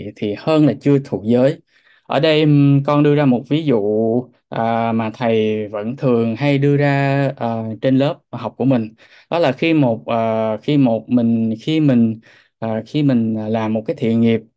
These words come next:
à, à, so với cũng một cái thiện nghiệp đó, à, à, so với trước khi quy y và sau khi quy y thì cũng, cũng một cái thiện nghiệp đó mà mình thực hành sau khi mình đã quy y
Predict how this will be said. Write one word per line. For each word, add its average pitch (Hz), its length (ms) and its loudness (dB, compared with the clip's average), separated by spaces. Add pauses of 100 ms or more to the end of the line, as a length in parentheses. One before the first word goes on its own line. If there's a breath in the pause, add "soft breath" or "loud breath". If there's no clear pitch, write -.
(140)
à, 107 480 -6 (480)
à, 107 340 -8
so 151 340 -2
với 165 560 0
cũng 127 220 0
một 147 140 2
cái 143 100 -2
thiện 120 180 2
nghiệp 113 220 2
đó, 123 360 -2 (260)
à, 113 300 -6 (160)
à, 110 240 -6
so 139 280 -2
với 143 260 0 (100)
trước 185 180 0
khi 151 140 0
quy 143 160 2
y 143 300 2 (460)
và 110 360 -8
sau 139 200 0
khi 139 140 0
quy 131 180 2
y 127 280 0 (400 soft breath)
thì 127 180 0 (320)
cũng, 139 260 0 (180)
cũng - 180 2
một 170 120 0
cái 185 140 0
thiện 120 240 2
nghiệp 113 240 2
đó 135 300 -2
mà 156 220 -2
mình 117 220 2
thực 117 200 -4
hành 113 640 -2
sau 156 200 -4
khi 156 140 -2
mình 123 120 2
đã 107 80 -2
quy 139 220 2
y 135 280 0